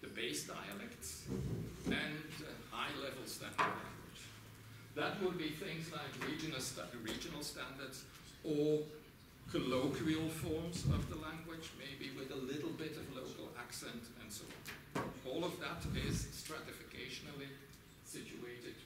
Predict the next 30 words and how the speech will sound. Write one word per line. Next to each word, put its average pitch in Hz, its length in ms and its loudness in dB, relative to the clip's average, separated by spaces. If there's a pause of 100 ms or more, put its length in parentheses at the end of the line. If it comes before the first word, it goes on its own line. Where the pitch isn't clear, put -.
between 120 400 -6
the 110 60 -2
two - 180 -6
extremes. - 640 -8 (1000)
Okay, - 260 0 (160)
you - 80 -6
get - 220 -2
that - 200 -10
picture? - 300 -8 (1300)
Then, 190 240 0 (400)
uh, 156 260 2 (160)
the - 140 0
next - 260 -2
thing 220 260 -2
that 220 120 -2 (100)
happens, 214 600 -2
says 170 560 -6
Auer, 170 320 -2 (1200)
and 135 100 -2
it's - 300 -2
only 156 300 2
happening 117 500 -4 (1040)
at - 100 -6
this - 200 0
point 101 440 -6
in 110 80 -8
a 104 300 -8
number 135 160 -4
of 170 220 -4
languages 190 720 -6